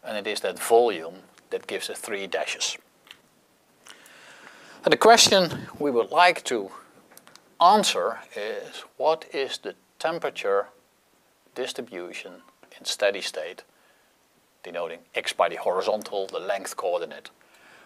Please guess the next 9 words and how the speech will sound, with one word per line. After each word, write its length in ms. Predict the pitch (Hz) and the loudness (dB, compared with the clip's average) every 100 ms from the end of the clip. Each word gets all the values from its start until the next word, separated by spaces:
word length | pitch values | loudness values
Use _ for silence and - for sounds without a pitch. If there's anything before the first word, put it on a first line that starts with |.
| _ - | _ 0
of 540 | 147 196 - - - | 2 2 -2 -14 -12
this 280 | - 92 - | -4 -2 -2
rod? 320 | 120 98 - - _ _ _ _ _ _ _ _ _ _ - - - - - | -4 -6 -10 -20 _ _ _ _ _ _ _ _ _ _ -14 -14 -14 -20 -2
First, 600 | - 190 208 208 - 151 | 6 8 8 6 -2 2
let's 280 | 156 147 - | 4 4 4
see 520 | - 175 156 147 120 - | 4 4 4 2 -2 0
what 240 | 131 120 | 0 6
governs 420 | 123 120 92 90 | 8 8 4 -12
that. 300 | - - - | -12 -14 -14